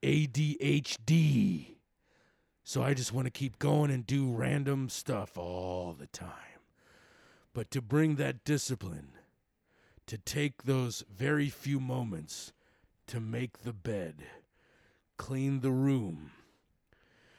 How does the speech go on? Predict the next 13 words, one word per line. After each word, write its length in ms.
There's 240
not 260
too 160
many 460
successful 720
people 440
out 280
there 460
that 140
have 200
a 60
sloppy 680
room. 560